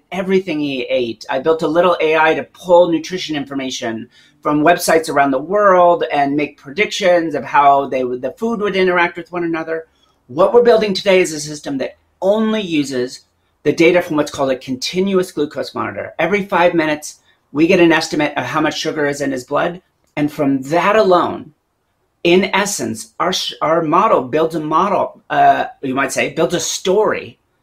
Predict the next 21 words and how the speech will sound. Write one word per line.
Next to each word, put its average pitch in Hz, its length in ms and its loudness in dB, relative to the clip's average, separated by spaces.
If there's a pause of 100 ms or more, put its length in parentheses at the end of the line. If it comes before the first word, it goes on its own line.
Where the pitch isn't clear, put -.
(480)
of 147 180 -2
what 190 260 0
led 175 320 2
to 147 120 -8
this 147 200 -8
moment 139 380 -4
in 131 80 -8
my 131 100 -4
son's 127 380 -8
life 123 380 -12 (280)
and 160 280 -2
what 170 320 0
is 147 160 -2
likely 139 440 -2
next. 113 440 -6 (100)
So - 220 -4
even 254 260 2
though 240 160 2
it 196 100 2
doesn't 208 400 0
know 156 800 -4